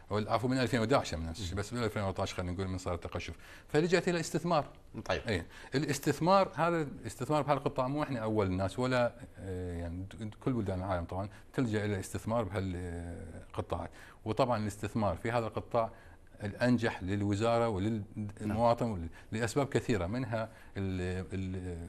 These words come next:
Speaker 1: flexibility، المرونة الموجودة بالقطاع الخاص ما موجود بال-، تقديم الخدمة من قبل الدولة، مو فقط الدولة أقصد بالعراق، من قبل أي دولة. هناك دائمًا القطاع الخاص يطلع يوم جمعة، يطلع يوم سبت، يوم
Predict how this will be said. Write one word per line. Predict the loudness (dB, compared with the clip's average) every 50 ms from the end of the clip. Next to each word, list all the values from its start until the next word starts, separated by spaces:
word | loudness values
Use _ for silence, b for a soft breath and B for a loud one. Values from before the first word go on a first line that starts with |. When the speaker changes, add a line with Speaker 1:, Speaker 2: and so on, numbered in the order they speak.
| -8 -4
Speaker 1:
flexibility، | -4 -4 -2 0 0 0 0 0 0
المرونة | 0 0 2 2 2 2 2 2
الموجودة | 2 0 0 0 0 -2 -2
بالقطاع | -2 -4 -4 -6 -4 -2 -2 -2
الخاص | 0 0 -2 -4 -2 -2
ما | -4 -2
موجود | -2 -2 -2 -4 -4 -4 -4
بال-، | -6 -6 -6 -10 B B B B B -14 -14 -14 -14 -12 -12 -10 -8
تقديم | -8 -4 -2 -2 -2 -2
الخدمة | 0 -2 -2 -2 -2
من | -4 -4
قبل | -4 -4 -2 -2
الدولة، | -2 -2 -2 -4 -4 -4 -4 -6 B B B 0
مو | 0 2
فقط | 2 2 2 2 2
الدولة | 4 4 4 2 2 0
أقصد | -4 -6 -8 -4
بالعراق، | -4 -2 -2 -2 -4 -4 -6 -8 B B -6
من | -6 -4
قبل | -2 -2 -2 -2 0 0 0
أي | 0 0
دولة. | 0 0 -2 -2 -4 -6 B B B B -4
هناك | -2 0 0 0 0
دائمًا | 0 0 0 0 -2 -4
القطاع | -4 -4 -6 -6 0 2 2 2
الخاص | 2 0 -2 -2 -2 -2
يطلع | -4 -4 -4 -2 -2 -2
يوم | 0 0 -2 -4 -6 -8
جمعة، | -8 -4 -4 -4 -2 -2 -4
يطلع | -4 -6 -6 -6 -6 -6
يوم | -4 -4 -6 -6
سبت، | -4 -4 -4 -4 -4 -8 -10 -8 -6
يوم | -4 -4 -4 -6